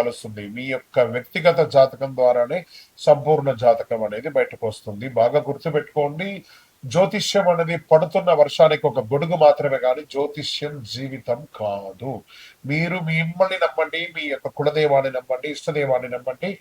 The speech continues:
కార్యాచరణతో ముందుకు వెళ్ళండి. జ్యోతిష్యం అనేది ఒక స్పీడ్ బ్రేకర్ లాగా మాత్రమే. మీరు పడుతున్నటువంటి చిన్న చిన్న ఇబ్బందులకి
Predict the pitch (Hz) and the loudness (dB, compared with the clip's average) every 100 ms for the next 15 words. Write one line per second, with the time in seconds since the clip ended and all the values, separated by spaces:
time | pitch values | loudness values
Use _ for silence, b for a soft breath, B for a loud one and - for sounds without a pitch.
0 | b b b _ _ _ _ - 131 147 | b b b _ _ _ _ 4 6 8
1 | 151 - 131 127 113 123 113 113 107 113 | 4 -6 -6 -4 -4 -4 -6 -10 -6 -4
2 | 107 117 151 120 139 139 - 123 127 165 | -4 -8 -10 -8 -8 -8 -4 -4 -4 -6
3 | 147 120 - 175 165 156 156 139 120 117 | -8 -10 -10 -10 -6 -2 -2 -2 2 2
4 | 113 110 110 110 120 165 - 131 117 110 | 2 -2 -4 -6 -8 -8 -8 -10 -8 -6
5 | 120 117 135 123 120 113 170 B B B | -6 -6 -6 -6 -8 -10 -14 B B B
6 | B 180 170 175 180 175 151 131 - 127 | B -8 -6 -6 -6 0 2 0 -4 -8
7 | 143 139 135 - | -6 -6 -8 -12